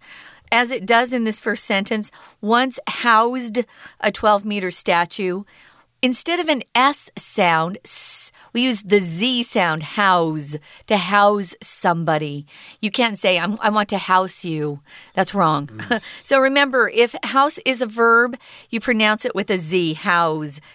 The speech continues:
Speaker 1: to house something or to house someone. So the statue and its throne were decorated with gold and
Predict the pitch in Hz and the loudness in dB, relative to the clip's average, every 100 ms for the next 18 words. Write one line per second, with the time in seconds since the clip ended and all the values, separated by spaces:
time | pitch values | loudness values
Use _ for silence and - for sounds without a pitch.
0 | - 190 - 175 180 - 160 156 160 156 | -10 -8 -2 -2 -2 -2 -4 -6 -6 -6
1 | 160 156 175 175 165 165 175 165 151 147 | -8 -6 -6 -2 -2 -2 -6 -4 -6 -8
2 | - - - - - 294 285 - 302 320 | -12 -20 -20 -14 -4 0 0 2 2 2
3 | 330 320 285 190 - - 240 285 302 262 | -2 -4 -4 -4 -6 -8 -2 0 2 2
4 | 185 202 - - - - 269 220 202 277 | 0 -4 -8 -20 -14 -2 0 0 2 2
5 | 311 262 202 170 165 165 170 - - 190 | 2 -2 0 0 -2 -4 -6 -6 0 2
6 | 220 226 208 202 | 4 2 0 -4